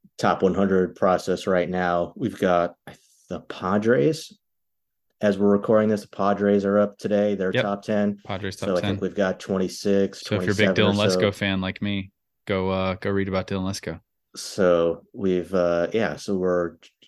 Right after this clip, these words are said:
Speaker 1: almost finished up with all of our, all of our top ten. So close to three hundred scouting reports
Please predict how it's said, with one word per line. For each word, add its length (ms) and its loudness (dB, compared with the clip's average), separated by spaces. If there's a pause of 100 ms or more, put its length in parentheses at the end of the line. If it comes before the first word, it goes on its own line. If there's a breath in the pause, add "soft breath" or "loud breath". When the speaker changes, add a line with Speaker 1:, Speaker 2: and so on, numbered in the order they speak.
Speaker 1:
almost 380 -6
finished 300 -2
up 160 0
with 140 -4
all 180 4
of 100 0
our, 460 0 (220)
all 180 4
of 80 0
our 160 4
top 260 0
ten. 240 -6
So 160 -10
close 340 -6
to 520 -4 (200)
three 220 0
hundred 480 -6
scouting 440 -4
reports 600 -6